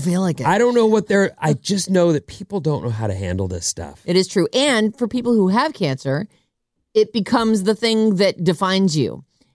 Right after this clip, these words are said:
Speaker 1: And, like, my girlfriend Elizabeth went through this and, you know, the whole thing, lost her hair, did all the stuff. She was like, "Please talk to me about anything except cancer." Like,
Speaker 2: Oh, I'm
Speaker 1: I'd,
Speaker 2: sure.
Speaker 1: I'd walk over there and I'd tell her, you know, whatever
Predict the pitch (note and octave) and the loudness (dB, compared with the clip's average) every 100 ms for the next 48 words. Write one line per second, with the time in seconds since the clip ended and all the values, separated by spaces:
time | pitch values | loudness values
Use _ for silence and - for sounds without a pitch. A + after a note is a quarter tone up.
0 | _ E3+ E3+ D#3 E3+ F3 F3 A3 B3 G#3+ | _ 0 0 0 0 0 0 0 -2 -2
1 | F3 D#3 D#3 C#3 B2 C3+ C3 B2 C3 B2+ | 0 2 0 0 -4 -2 -4 -4 -4 -4
2 | B2+ B2+ C3+ C#3+ A#2+ A#2 C#3+ D3+ F3+ E3 | -4 -2 0 0 -2 -6 -6 -2 -4 -4
3 | B2+ A#2+ D3+ D#3+ E3+ D#3 C3+ C3+ B2 C#3 | -8 -6 -6 -6 -6 -4 -2 -2 -4 -4
4 | D3 D3 C#3+ C#3+ C3+ _ _ _ _ _ | -4 -4 -8 -8 -8 _ _ _ _ _
5 | _ _ - F#3 F#3 D#3+ - F3 F3 F3 | _ _ -8 -4 -2 -4 -4 -2 -2 -4
6 | - D#3 - D3+ C#3+ - C3 C3+ A#2+ B2 | -4 -4 -2 -4 -4 -4 -6 -4 -6 -6
7 | D3 G#2 - G2+ - C#2+ _ _ _ _ | -10 -14 -12 -16 -16 -20 _ _ _ _
8 | _ _ _ _ _ _ _ C#3+ G3 A3 | _ _ _ _ _ _ _ 0 4 4
9 | - C4+ C4 G#3 G3 F#3+ G3 F#3+ F#3+ F#3+ | 4 4 4 2 2 2 0 2 4 2
10 | F#3 E3 D#3 F#3 F3 E3 D#3+ E3+ D#3 C#3 | 2 -2 -2 -2 0 0 0 -2 -2 0
11 | D#3+ F#3 F3+ F3+ | 2 2 2 0